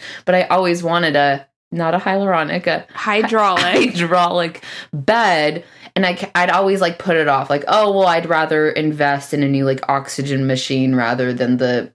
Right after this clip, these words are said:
Speaker 1: the bed," you know?
Speaker 2: Mm-hmm.
Speaker 1: But
Speaker 2: Yeah.
Speaker 1: I think it comes a time, like,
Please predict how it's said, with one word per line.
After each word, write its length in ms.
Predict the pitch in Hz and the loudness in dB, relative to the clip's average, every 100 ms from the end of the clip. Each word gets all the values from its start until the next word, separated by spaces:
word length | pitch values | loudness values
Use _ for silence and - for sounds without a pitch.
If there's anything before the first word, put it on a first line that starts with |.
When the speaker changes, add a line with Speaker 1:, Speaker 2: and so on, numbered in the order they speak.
| - | -6
Speaker 1:
the 160 | 139 | -4
bed," 380 | 135 120 85 - | 0 0 0 -2
you 100 | 143 | -2
know? 160 | 135 269 | 2 2
Speaker 2:
Mm-hmm. 160 | 233 196 214 | 2 -2 -2
Speaker 1:
But 200 | 220 220 | 0 2
Speaker 2:
Yeah. 200 | 190 - - - - _ _ - | 0 -4 -12 -18 -20 _ _ -4
Speaker 1:
I 120 | 185 190 | -2 0
think 220 | 202 196 | -2 -2
it 140 | - | -6
comes 480 | - 180 175 170 - - | -2 0 0 -2 -2 0
a 140 | 156 | 0
time, 680 | 151 - 190 170 160 160 147 | -2 -8 -2 0 0 0 0
like, 340 | 143 131 135 | 0 0 -4